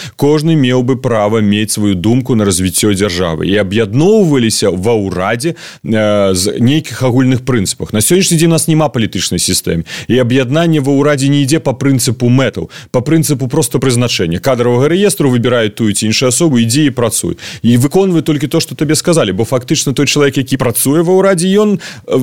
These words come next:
мінімізавана яго магчымасць рэалізаваць нейкія свае ідэі і думкі. Вось сёння мы, э, так вось казаць пра,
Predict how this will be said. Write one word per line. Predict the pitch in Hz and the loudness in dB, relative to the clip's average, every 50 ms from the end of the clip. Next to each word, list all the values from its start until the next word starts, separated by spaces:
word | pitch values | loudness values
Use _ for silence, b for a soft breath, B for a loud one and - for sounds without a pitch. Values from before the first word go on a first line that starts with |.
| - | 0
мінімізавана | - 143 151 170 185 196 190 190 185 180 165 143 170 165 165 170 170 160 156 147 | 0 2 4 4 6 4 4 4 4 4 2 2 2 2 2 2 0 2 2 2
яго | 143 139 120 143 147 | 0 0 0 0 0
магчымасць | 139 139 131 123 - - - 165 156 147 139 - - | 0 0 -2 -4 -4 -2 0 0 2 2 0 0 0
рэалізаваць | 131 123 123 123 120 110 123 123 123 127 131 123 - - - 113 | -2 0 2 2 2 2 2 2 2 2 0 0 -2 -4 -4 -2
нейкія | 107 107 107 104 - 110 101 | -2 -2 -2 -2 -2 0 -2
свае | - - 101 104 101 101 101 | 0 0 0 0 0 2 0
ідэі | 95 87 104 113 113 107 B B B B B | 0 0 0 -2 -2 -2 B B B B B
і | - 113 110 | -2 0 0
думкі. | 101 110 98 82 82 - - 85 B B B B | 2 0 0 0 -2 -6 -8 -12 B B B B
Вось | - 95 113 127 117 - | -2 0 0 2 0 0
сёння | - - 185 202 202 190 175 160 | 0 2 2 4 4 4 2 2
мы, | 147 143 147 156 156 156 156 143 | 2 2 2 2 2 2 2 0
э, | 120 98 104 113 113 110 110 107 104 101 | 0 0 0 0 0 2 2 2 0 0
так | - 143 120 - - | 0 -2 -4 -4 -10
вось | 95 101 113 120 131 123 123 | -10 -6 -2 0 0 0 0
казаць | - 147 131 143 147 - | 0 -2 0 0 0 -2
пра, | - 139 135 131 127 120 117 113 110 104 | 0 0 0 2 2 4 4 2 2 0